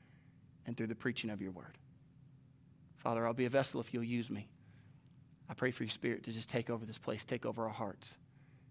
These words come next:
May your name be magnified and glorified through your word. In Jesus' name, amen. Look, it's verse one. Do you see it? Look with me. Then, can you say those next two words? Then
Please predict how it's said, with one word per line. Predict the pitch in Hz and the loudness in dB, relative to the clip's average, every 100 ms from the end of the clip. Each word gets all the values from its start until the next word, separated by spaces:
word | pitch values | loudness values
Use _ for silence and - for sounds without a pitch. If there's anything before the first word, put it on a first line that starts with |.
| - | -2
May | 113 | 0
your | 107 113 | 2 4
name | 120 117 | 4 4
be | 113 | 4
magnified | 117 113 120 117 - 110 107 | 4 4 2 0 0 0 -2
and | 110 | -4
glorified | 110 107 107 110 101 101 - - - - - - - - - - | -2 -2 -4 -4 -4 -6 -10 -20 -20 -20 -20 -20 -20 -20 -20 -6
through | 113 107 | -2 0
your | 117 | 0
word. | 113 98 98 - - - - - | 0 -2 -4 -8 -18 -20 -20 -10
In | 113 110 | -4 -2
Jesus' | 101 104 107 - | 0 -2 -4 -4
name, | 101 95 101 - - - - - - - | -4 -4 -8 -18 -20 -20 -20 -20 -18 -4
amen. | 101 - - - - - - - - - - - | -4 -4 -12 -20 -20 -20 -20 -20 -20 -20 -8 6
Look, | 147 131 - - - - - | 8 8 2 -18 -20 -20 -4
it's | 135 131 | -2 2
verse | 135 151 147 | 6 6 6
one. | 139 160 151 127 117 120 - - - | 6 10 10 10 6 4 -2 -20 -6
Do | 123 | 4
you | 123 | 4
see | 120 143 147 | 6 8 10
it? | 170 - | 10 8
Look | 143 156 | 4 8
with | 175 156 | 8 10
me. | 131 120 117 - - - - - - - - - - | 8 6 2 -10 -20 -20 -20 -20 -20 -20 -20 -20 -10
Then, | 117 151 175 196 220 226 247 - - - - - | 8 12 12 12 12 12 10 2 -20 -20 -16 4
can | 165 | 8
you | 196 | 8
say | 214 220 | 12 12
those | 208 185 | 12 10
next | 190 - | 8 8
two | 196 | 10
words? | 180 180 156 | 12 12 12
Then | 175 196 196 208 | 12 12 12 10